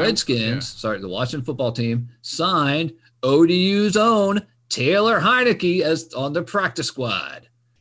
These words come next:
Speaker 1: He's going
Speaker 2: We
Speaker 1: to
Speaker 2: did.
Speaker 1: play the role of quarantine quarterback.
Speaker 2: We did?
Speaker 1: We did today.
Speaker 2: Quarantine quarterback. That's a new position.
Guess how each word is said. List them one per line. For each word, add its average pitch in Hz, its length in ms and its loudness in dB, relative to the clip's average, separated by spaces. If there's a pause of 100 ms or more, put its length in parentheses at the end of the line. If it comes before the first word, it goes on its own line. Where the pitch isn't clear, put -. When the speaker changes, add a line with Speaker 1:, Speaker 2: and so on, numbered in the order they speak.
(340)
Speaker 1:
He's 127 200 -2
going 143 180 -2
Speaker 2:
We 139 40 -2
Speaker 1:
to 123 60 -4
Speaker 2:
did. 113 80 -10
Speaker 1:
play 135 200 0
the 131 100 -4
role 127 380 -2
of - 180 -12
quarantine 139 680 -4
quarterback. 73 720 -12 (1400)
Speaker 2:
We 117 100 -4
did? 127 300 -8 (800)
Speaker 1:
We 120 120 -2
did 123 420 -2 (260)
today. 113 460 -4 (1040)
Speaker 2:
Quarantine 185 840 -6
quarterback. 147 560 -10
That's 117 280 -10
a 123 80 -10
new 123 200 -8
position. 117 540 -12